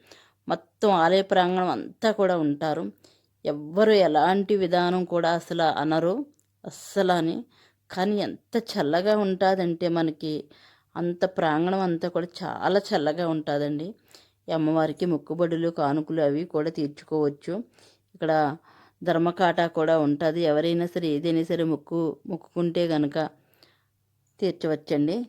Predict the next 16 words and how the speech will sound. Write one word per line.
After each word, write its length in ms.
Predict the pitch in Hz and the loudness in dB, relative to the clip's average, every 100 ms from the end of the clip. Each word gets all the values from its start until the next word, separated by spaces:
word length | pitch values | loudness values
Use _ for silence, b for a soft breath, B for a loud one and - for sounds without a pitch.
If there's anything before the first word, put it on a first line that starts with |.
| _ | _
చాలా 420 | - 123 82 160 196 | -10 -8 -2 2 2
బాగుంటుంది 540 | 190 160 151 156 160 165 | 2 2 0 -2 -2 0
ఆలయం 340 | 135 156 160 | 2 0 0
వచ్చి. 260 | 147 143 190 208 | -2 -4 -6 -6
చూశారు 360 | 180 - 165 | -6 -2 -2
కదా 180 | 165 165 | -2 -2
ఎంత 340 | 147 139 - | 0 -2 -2
పెద్ద 280 | 185 180 156 165 | -2 -2 -2 -4
విశాలమైన 680 | 147 - 165 151 165 165 156 139 123 | -4 -2 0 2 2 0 0 -2 -2
ఆలయము, 500 | 127 156 151 151 170 233 b b b b - | -2 -2 -2 -2 -4 -8 b b b b -6
చాలా 200 | 160 180 | -2 -2
పెద్ద 400 | 175 - - 190 214 | -4 -8 -6 -2 2
ప్రాంగణం 540 | 208 170 156 165 165 | 4 4 4 2 2
అండి 280 | 156 151 190 262 _ _ _ _ _ | 0 0 -4 -8 _ _ _ _ _
ఈ 60 | 165 | -2
ఆలయము. 420 | 147 147 151 151 | -2 0 -2 -2